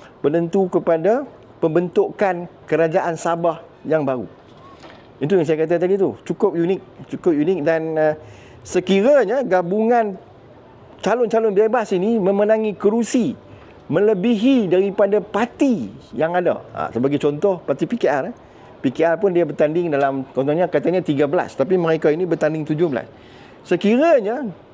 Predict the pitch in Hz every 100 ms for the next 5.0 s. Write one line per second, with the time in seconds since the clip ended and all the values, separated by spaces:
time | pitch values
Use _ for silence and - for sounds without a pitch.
0 | - - 214 254 226 226 214 240 208 196
1 | 165 147 185 214 226 226 185 240 311 359
2 | 277 277 262 269 226 208 196 190 185 175
3 | 175 160 175 160 160 139 175 185 160 185
4 | 175 175 175 156 151 135 135 123 87 123